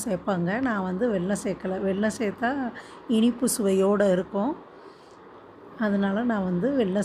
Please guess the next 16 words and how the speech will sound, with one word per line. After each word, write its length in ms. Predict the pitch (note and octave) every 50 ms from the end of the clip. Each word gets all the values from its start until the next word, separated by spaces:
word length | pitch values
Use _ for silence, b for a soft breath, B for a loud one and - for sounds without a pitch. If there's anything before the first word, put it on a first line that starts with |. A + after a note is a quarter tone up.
| - -
சேர்க்கல. 380 | G3+ F3 - - F#3+ G3 A3+ A4+ -
நீங்க 260 | D4+ B3 C4+ C4 B3
வேணும்னா, 440 | A3+ G#3+ G3+ F#3+ F#3+ F#3 F#3+ A3+ D4+ F#4
வெல்லம் 300 | C#4+ A#3 G#3+ G#3 A3 G#3
கொஞ்சம் 420 | F#3+ G3 F3+ F3 F3 G#3 B3 C#4+ B3
லாஸ்ட்ல 400 | G3+ G3 G3+ G3 - - A3 G3+
சேர்த்து 640 | G3 - - F#3+ F3 F3 - - D#4 F4 F#4+ D4+
இறக்கிக்கிறலாம். 600 | A3+ G#3 F3+ G#3+ G3+ F3 - - E3+ E3+ D#3+ F#3 - - - - - - - - B B B B B B B B B B B B - - -
நல்ல 300 | G#3 G3 G3 G#3+ A3+ A3+
தக்காளி 480 | - A3 F#3 - - A3 G3+ F3+ F3+
வதங்கட்டும். 720 | E3+ E3+ E3+ D#3+ E3+ E3+ E3+ E3+ E3+ F3 - F#3+ A3 C#4+ - - - B B B B B B B B - -
வதங்கவும், 800 | G3 F3 F3+ F#3 F#3 F3+ F3 E3 D#3+ G#3+ D4 D4 C4+ A#3+ G#3+
நம்ம 340 | F#3+ F#3 F#3 F3+ F3 F3 E3+ F3
குழம்பு 380 | G3 F3+ F#3 G3+ G#3 G3 F#3 F#3
மிளகாத்தூள் 640 | F3+ E3+ E3+ F3 - - G3+ E3 D#3 D#3+ E3 E3 D#3 D3+ E3+ - - - - - - - -
சேர்த்துருவோம். 680 | E3+ E3 - - E3+ E3+ D#3+ E3 D#3+ F3 G3+ B3+